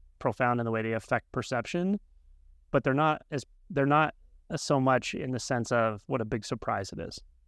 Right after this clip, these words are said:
'Cause this first shift is such a big surprise. Even when you think you know what it's gonna be, even when you've learned about it, even when you've heard about it, even when you've been practicing thinking you're gonna get something and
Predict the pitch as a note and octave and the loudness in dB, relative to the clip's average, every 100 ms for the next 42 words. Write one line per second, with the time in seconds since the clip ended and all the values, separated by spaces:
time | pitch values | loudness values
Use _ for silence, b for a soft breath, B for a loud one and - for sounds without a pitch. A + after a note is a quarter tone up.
0 | _ - C#3 D#3+ - D3+ C#3 D3 A2+ A#2+ | _ -2 2 4 4 2 2 2 0 -2
1 | - A#2 - A2 - - - - - - | 0 0 0 -6 -6 -8 -4 -4 -6 -12
2 | - - _ F#3 F3 D#3+ C#3+ C3 - C3+ | -18 -20 _ 0 4 6 6 4 2 -2
3 | - A2+ G#2+ G#2 - A2+ G#2 G#2 G#2+ C#3+ | 0 0 0 -2 -2 -2 -4 -6 -2 2
4 | D#3 D3+ C#3 A#2 B2+ B2 A2+ G#2+ A2 C3 | 4 2 2 0 0 0 0 0 0 -2
5 | C#3+ D3 C#3 C3 - _ _ - D#3+ D#3 | 0 0 0 -2 -6 _ _ -2 4 4
6 | B2 G#2+ G#2 C3 C3 C#3 C3 B2+ C3 B2+ | 4 2 2 0 0 0 0 0 -2 -2
7 | _ - D3 - C#3 C3 A#2+ - D#3 C#3+ | _ 0 2 0 -2 -2 -2 0 0 2
8 | C3 B2+ A#2+ A#2 C3 B2 A2+ B2 A#2 A#2 | 2 2 2 2 2 0 0 0 0 -2
9 | A#2+ | -6